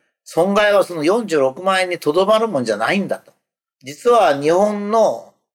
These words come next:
経済力から計算した現在の日本人の年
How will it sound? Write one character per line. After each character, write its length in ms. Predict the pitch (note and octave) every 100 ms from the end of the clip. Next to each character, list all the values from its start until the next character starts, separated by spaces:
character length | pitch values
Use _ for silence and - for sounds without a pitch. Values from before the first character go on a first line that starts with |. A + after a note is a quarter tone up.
| _ -
経 240 | G3 A3+
済 360 | G#3+ A#3 A3 D#3+
力 320 | D#3 - -
か 140 | F3
ら 120 | D#3
計 300 | A2+ - C#3+
算 260 | C3 C3 B2+
し 160 | - -
た 380 | F3 A#2+ - _ _ _ _ E3
現 180 | F#3
在 220 | D#3 C3+ C#3
の 120 | B2
日 120 | A#2+
本 220 | C#3 C#3
人 280 | C3 C3 G#2+
の 160 | C3+ A#2
年 320 | A#2 B2+